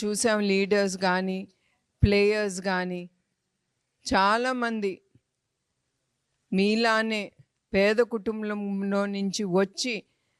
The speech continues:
వాళ్ళు ఇప్పుడు ఎక్సలెంట్గా ప్లేయర్స్గా వెలిగిపోతున్నారు. Like క్రికెట్ అవ్వని, any గేమ్స్. ఇప్పుడు మాకు చల్లపల్లి స్కూల్ ఉంది ఎన్టీఆర్ ట్రస్ట్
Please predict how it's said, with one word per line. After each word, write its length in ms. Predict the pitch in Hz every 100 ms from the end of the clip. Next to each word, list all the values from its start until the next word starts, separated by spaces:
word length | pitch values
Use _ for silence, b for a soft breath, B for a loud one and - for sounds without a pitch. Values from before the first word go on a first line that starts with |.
| _ -
వాళ్ళు 240 | 180 190 190
ఇప్పుడు 320 | 196 190 185 -
ఎక్సలెంట్గా 760 | 165 - - 262 247 240 226 226
ప్లేయర్స్గా 640 | 208 202 202 214 202 214 208 170
వెలిగిపోతున్నారు. 1000 | 190 208 220 220 208 202 202 196 202 208 202
Like 180 | 175 -
క్రికెట్ 380 | 196 190 214 196 196
అవ్వని, 520 | 175 190 185 185 185 _ _ - 208
any 200 | 233 277 214
గేమ్స్. 480 | 220 180 160 151 - _ _ _ -
ఇప్పుడు 220 | 175 196 196
మాకు 180 | 190 190
చల్లపల్లి 520 | - 196 202 233 220 214
స్కూల్ 440 | - 240 226 226 202
ఉంది 220 | 180 214 403 _
ఎన్టీఆర్ 480 | 180 190 202 202 190 -
ట్రస్ట్ 400 | 185 170 -